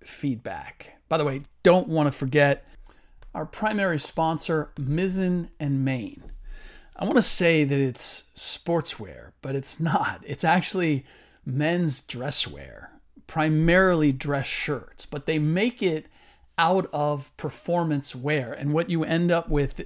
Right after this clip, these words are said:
is the most comfortable dress shirt that you are ever gonna wear.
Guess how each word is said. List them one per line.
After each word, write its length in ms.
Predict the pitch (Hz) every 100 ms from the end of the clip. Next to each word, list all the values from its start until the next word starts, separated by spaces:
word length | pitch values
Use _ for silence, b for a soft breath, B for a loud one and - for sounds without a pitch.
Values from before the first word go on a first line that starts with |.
| -
is 300 | 147 139 127
the 260 | - 156 151
most 640 | 143 151 165 180 - -
comfortable 600 | - 175 - - 147 147
dress 320 | 139 151 143
shirt 420 | - - 123 117 - B B B -
that 160 | 143
you 280 | 143 151 156
are 140 | 139 -
ever 220 | 147 139
gonna 220 | 139 131
wear. 320 | 127 113 95